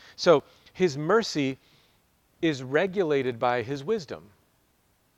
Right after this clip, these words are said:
He knows when to be merciful and how merciful to be. The psalmist says here that God's law is his delight,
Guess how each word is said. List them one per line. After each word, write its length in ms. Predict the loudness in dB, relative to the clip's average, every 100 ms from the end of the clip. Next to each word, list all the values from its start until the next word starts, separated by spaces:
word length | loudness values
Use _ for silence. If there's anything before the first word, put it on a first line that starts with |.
| _ _ _
He 220 | -10 -8
knows 920 | -2 0 0 0 0 -4 -14 -18 -20 _ _ _ _ _
when 400 | -4 -4 -4 -10
to 120 | -10
be 160 | -8 -6
merciful 640 | -6 -8 -12 -16 -20 -20 _ _ _ _ _ _ _ _ _ -8
and 160 | -6
how 380 | -6 -4 -2 -2
merciful 560 | -4 -8 -8 -14 -10 -12
to 140 | -10
be. 320 | -8 -8 -10 _ _ _ _ _ _ _ _ -20 -20 -16 -4
The 60 |
psalmist 500 | 6 6 6 0 -2
says 300 | 2 2 2
here 320 | 0 0 -2 -6 -20 -4
that 120 | -2
God's 360 | 6 8 8 4
law 380 | 4 6 10 8
is 340 | 6 0 0
his 220 | -2 -4
delight, 500 | -2 0 4 4 4